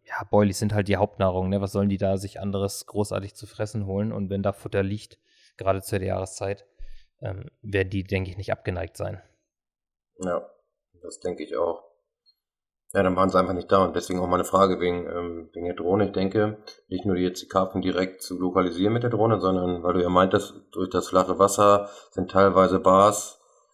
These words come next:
Speaker 2: ähm, ja, schon über der Wasseroberfläche gewesen. Und ich könnte mir vorstellen, dass vielleicht der eine oder andere Bereich dadurch so ein bisschen, äh, ja, tot gemacht worden ist.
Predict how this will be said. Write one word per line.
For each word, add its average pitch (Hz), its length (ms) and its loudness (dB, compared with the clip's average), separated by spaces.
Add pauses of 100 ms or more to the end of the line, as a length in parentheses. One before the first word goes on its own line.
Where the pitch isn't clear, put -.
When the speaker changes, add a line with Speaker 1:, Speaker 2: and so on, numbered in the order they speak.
(240)
Speaker 2:
ähm, 90 640 -2
ja, 87 180 -4
schon 87 520 -4 (880)
über 123 180 2
der 90 100 4
Wasseroberfläche 82 560 0
gewesen. 87 520 -4 (600)
Und 95 160 -8
ich - 60 -18
könnte 110 220 4
mir 110 160 6
vorstellen, 113 560 6
dass 104 160 4
vielleicht 107 180 4
der 82 80 6
eine 104 160 6
oder 92 120 4
andere 98 200 2
Bereich 95 460 4
dadurch 101 360 4
so 101 100 0
ein 92 100 2
bisschen, 98 420 2
äh, 90 460 2 (360)
ja, 98 200 4
tot 120 240 -6
gemacht 90 320 2
worden 82 180 0
ist. - 300 -6